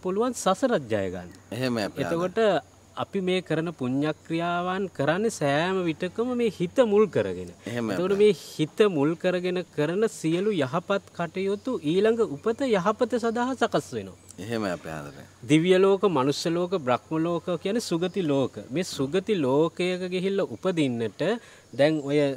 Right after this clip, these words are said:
Speaker 1: කියන සියලුම ඒ දායක දායකවන්ට හේතු වෙනවා. ඇත්තටම, අ,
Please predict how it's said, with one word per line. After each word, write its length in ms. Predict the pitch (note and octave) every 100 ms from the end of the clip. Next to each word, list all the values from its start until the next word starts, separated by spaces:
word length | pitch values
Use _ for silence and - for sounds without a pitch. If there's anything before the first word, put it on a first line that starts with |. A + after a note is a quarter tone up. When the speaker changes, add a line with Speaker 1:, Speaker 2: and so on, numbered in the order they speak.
| -
Speaker 1:
කියන 280 | C#3+ D3+ F3+
සියලුම 480 | - D#3 D#3+ E3 D3
ඒ 560 | C3 C3+ C3+ C3 B2
දායක 360 | A#2 B2 B2+ B2 B2+
දායකවන්ට 640 | A#2 A#2+ A#2+ B2+ C3+ D#3
හේතු 380 | B2+ C3 C3 C#3
වෙනවා. 220 | C#3 D#3
ඇත්තටම, 460 | A3+ - B2+ C#3 D#3
අ, 680 | F#3 F3+ - - - A#2